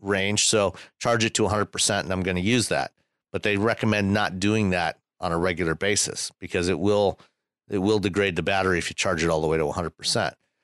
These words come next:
So their range numbers are based on a hundred percent of the available energy capacity in the battery, but they, they recommend not actually using that. Porsche, on the other hand, like Audi, uh, you know, with the e-tron,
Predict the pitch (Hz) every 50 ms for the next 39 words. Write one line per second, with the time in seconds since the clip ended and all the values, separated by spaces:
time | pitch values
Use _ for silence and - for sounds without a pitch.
0 | _ _ _ _ - - 113 104 98 127 156 175 143 131 139 151 151 123 - 110
1 | 95 90 85 85 76 101 90 87 82 110 113 117 110 - - - 98 95 95 95
2 | 90 - _ _ - - - 147 147 160 147 - - 107 - - 123 117 110 104
3 | - _ - 101 98 98 92 85 82 98 92 90 82 80 104 107 110 113 110 98
4 | 101 95 92 85 - _ _ _ _ _ _ _ _ - 107 113 113 107 95 107
5 | - - 104 - 101 95 95 101 - 135 123 131 131 131 131 131 127 123 127 127
6 | 131 143 160 170 185 - _ _ _ _ _ _ _ _ _ _ _ _ _ _
7 | _ _ _ _ _ _ _ _ - 113 101 - 117 113 101 - - - 113 110
8 | 120 117 - - 113 113 110 104 104 107 101 98 92 - - 104 92 101 127 131
9 | 98 90 76 64 55 50 - _ _ _ _ _ _ _ _ _ _ _ _ _
10 | - - 202 220 202 - 135 107 92 87 85 82 82 82 80 82 82 90 90 98
11 | 107 113 - 107 107 110 110 95 87 92 104 104 - _ _ 101 92 92 90 87
12 | 87 - - - - _ - 101 95 90 85 87 90 - - 76 95 127 139 -
13 | - 101 73 69 76 -